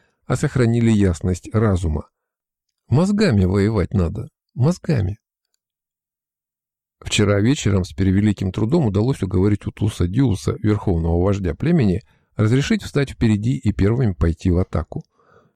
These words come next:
Как ни странно, помог весьма юный возраст последователей. Молодым охотникам,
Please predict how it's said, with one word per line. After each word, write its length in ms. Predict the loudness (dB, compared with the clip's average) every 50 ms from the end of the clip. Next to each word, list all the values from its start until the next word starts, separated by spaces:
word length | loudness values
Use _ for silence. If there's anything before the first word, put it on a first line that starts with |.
| _ _ _ _ _ _ _
Как 240 | -4 -4 -2 0 0
ни 80 | 0
странно, 460 | 0 0 _ -2 0 0 0 0 -2
помог 460 | -2 0 0 0 2 0 0 -2 _ -4
весьма 420 | -6 -6 -4 -2 0 0 0 0
юный 360 | 0 0 0 0 0 0 0
возраст 480 | 0 0 0 -2 -2 0 -2 -2 -4 _ _
последователей. 1000 | -6 -4 -4 -2 0 0 0 0 0 -2 -4 -4 -4 -6 -6 -6 -6 -8 -10 _ _ _
Молодым 420 | 0 2 2 2 2 0 0 0
охотникам, 680 | 0 0 2 0 0 0 0 -4 -2 -2 -4 -4 -4 -8